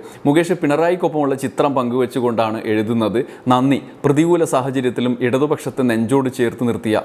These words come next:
കൊല്ലത്തെ പ്രിയപ്പെട്ടവർക്ക്" എന്നാണ് മുകേഷ് എഴുതുന്നത്.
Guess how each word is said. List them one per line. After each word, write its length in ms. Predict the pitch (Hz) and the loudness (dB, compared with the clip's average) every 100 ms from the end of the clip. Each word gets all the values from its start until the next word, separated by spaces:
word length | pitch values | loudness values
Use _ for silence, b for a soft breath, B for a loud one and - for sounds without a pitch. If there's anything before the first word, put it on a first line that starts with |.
| - | 0
കൊല്ലത്തെ 460 | 117 123 123 120 - - | 2 2 0 -2 -2 -4
പ്രിയപ്പെട്ടവർക്ക്" 800 | 113 113 123 - 110 104 - - | -2 0 0 0 -2 -2 -8 -4
എന്നാണ് 340 | 107 101 98 - | -2 0 -2 -2
മുകേഷ് 360 | 117 113 113 - | -2 0 0 0
എഴുതുന്നത്. 540 | 107 104 101 92 95 | 0 0 0 0 -2